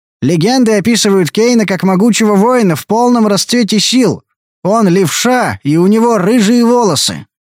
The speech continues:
«Таких людей много». «Но его отличительной чертой являются глаза. Бешеные глаза Кейна, пылающие безумной жаждой смерти.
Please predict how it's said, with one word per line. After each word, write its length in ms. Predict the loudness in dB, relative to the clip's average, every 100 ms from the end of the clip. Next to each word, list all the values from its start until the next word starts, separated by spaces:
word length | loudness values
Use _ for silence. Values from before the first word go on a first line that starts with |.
| -6
«Таких 560 | -4 -2 -2 -2 -2
людей 460 | -2 -2 -2 -2 0
много». 840 | 2 0 0 -2 -4 -6 -12 -12 -16 _ _ _
«Но 260 | -2 0 0
его 340 | 0 0 -2
отличительной 760 | -2 0 0 0 0 0 0 0
чертой 380 | -2 -2 0
являются 480 | 2 2 0 0 0
глаза. 580 | 0 0 0 -2 -2 -8 _ _ _ _
Бешеные 680 | -2 0 0 0 0 0 0
глаза 400 | 0 0 0 -2
Кейна, 440 | 0 0 2 0
пылающие 640 | 0 0 0 0 0 0 0
безумной 680 | 2 2 2 2 2 2 2
жаждой 400 | 0 0 0 0
смерти. 600 | 0 0 -2 -4 -6